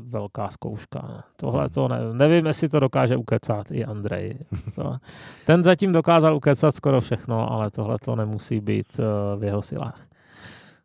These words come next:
Speaker 2: <laughs> Tak uvidíme, budeme to sledovat a, eh, milí posluchači, my vás poprosíme, protože hovoříme samozřejmě naživo ve středu dvacátého šestého února, takže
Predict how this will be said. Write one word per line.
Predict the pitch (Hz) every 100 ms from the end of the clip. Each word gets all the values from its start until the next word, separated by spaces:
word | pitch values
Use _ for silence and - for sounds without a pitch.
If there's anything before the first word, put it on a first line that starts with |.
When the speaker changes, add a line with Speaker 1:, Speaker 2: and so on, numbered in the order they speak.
| -
Speaker 2:
<laughs> | 135 120 92 _
Tak | 120 110
uvidíme, | 110 117 127 127
budeme | 113 117 127
to | 139
sledovat | - 117 120 131
a, | 139 120 101 101 101 98
eh, |
milí | 104 117 127
posluchači, | 117 147 143 151 139
my |
vás | 131 131 -
poprosíme, | - 139 131 139 127
protože | 117 - 113 113 110 104 - - -
hovoříme | 113 110 113 120 123 123
samozřejmě | 123 120 120 127 127
naživo | 104 101 104 101 101
ve | 117
středu | 98 - 110 113 113
dvacátého | 104 101 110 107 117
šestého | - 110 - 135
února, | 117 110 110 110
takže | 107 107 101 117